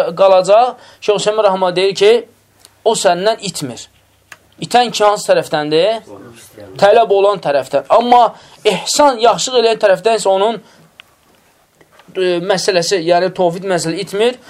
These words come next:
Çünki Ayşə radiyallahu anhə də Peyğəmbər sallama, yəni ruqya oxumuşdu və Peyğəmbər sallallahu əleyhi və səlləm də sahabilərə və nizam Cəbrail əleyhissalam da Peyğəmbər sallallahu əleyhi və səlləm oxumuşdu. Və sonra, e, Şeyx Hüseyin Rəhmələ gətirir ki, və,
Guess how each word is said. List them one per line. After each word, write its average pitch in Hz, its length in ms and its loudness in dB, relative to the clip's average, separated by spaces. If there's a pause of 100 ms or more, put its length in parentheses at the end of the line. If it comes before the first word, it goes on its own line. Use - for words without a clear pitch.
(180)
Çünki 247 260 -2
Ayşə 208 400 4
radiyallahu 190 600 0
anhə 202 180 -2
də 220 80 2
Peyğəmbər 196 320 -2
sallama, 208 320 2 (320)
yəni 185 320 0
ruqya 185 240 0
oxumuşdu 185 480 -4
və 202 80 0
Peyğəmbər 202 480 0
sallallahu 180 160 -2
əleyhi - 0 -
və 170 80 -4
səlləm 208 220 -2
də 196 60 0 (100)
sahabilərə 175 580 0
və 190 80 0
nizam 180 240 -4
Cəbrail 175 380 2
əleyhissalam 165 340 -4
da 185 140 0 (420)
Peyğəmbər 170 400 -2
sallallahu 165 220 -4
əleyhi - 20 -16
və 165 60 -6
səlləm 175 200 -6
oxumuşdu. 147 440 -12 (500)
Və 196 80 2
sonra, 311 300 4 (100)
e, 202 180 2
Şeyx 220 220 0
Hüseyin 254 240 -2
Rəhmələ 214 320 0
gətirir 202 400 0
ki, 190 140 0 (1700)
və, 214 140 4